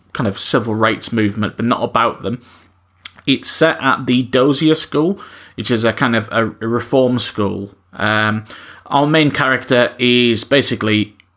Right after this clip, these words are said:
a victim of injustice. He gets sent to this reform school. And th-, this school is a place of nightmares, essentially, where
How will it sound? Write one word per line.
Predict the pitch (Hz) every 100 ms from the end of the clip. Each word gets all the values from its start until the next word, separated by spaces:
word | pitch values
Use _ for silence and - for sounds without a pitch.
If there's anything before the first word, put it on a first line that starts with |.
| -
a |
victim | 127 127 120 113
of | 104 - -
injustice. | 117 107 120 - 123 120 - - _ _ _ _ _ -
He | 139
gets | 117 -
sent | - 151 131
to |
this | 117 110
reform | 110 104 113 104 110
school. | - 113 110 104 - _ _ _ _ _ -
And | 135 135 - 165
th-, | 160
this | 160 156
school | - 143 135 131 - - -
is | - 127
a | -
place | 151 139
of | 123
nightmares, | 127 117 104 101 101
essentially, | - 104 - 107
where | 104 110 110 110 107